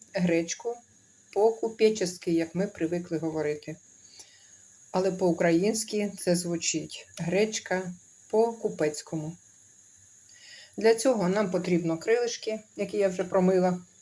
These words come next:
підготувала. Також потрібна гречка.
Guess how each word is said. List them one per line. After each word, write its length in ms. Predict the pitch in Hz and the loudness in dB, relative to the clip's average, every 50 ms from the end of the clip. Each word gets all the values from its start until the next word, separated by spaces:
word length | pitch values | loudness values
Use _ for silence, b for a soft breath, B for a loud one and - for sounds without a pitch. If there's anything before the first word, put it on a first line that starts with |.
| _ _ _ - - - B B B B B B B | _ _ _ -20 -20 -20 B B B B B B B
підготувала. 720 | - 196 175 170 175 180 180 190 180 185 180 180 175 180 180 | -4 -4 -2 0 -2 -2 -2 0 2 2 4 4 4 2 2
Також 340 | 180 214 202 - 254 262 - | 2 0 0 2 0 0 -2
потрібна 540 | - 196 185 180 170 180 175 170 170 175 | -2 -4 -4 -2 0 -2 0 0 -2 -2
гречка. 680 | 170 170 175 190 226 233 - - - - 220 226 220 220 | -2 0 0 0 0 0 -2 -6 -6 -2 -2 -2 -2 -4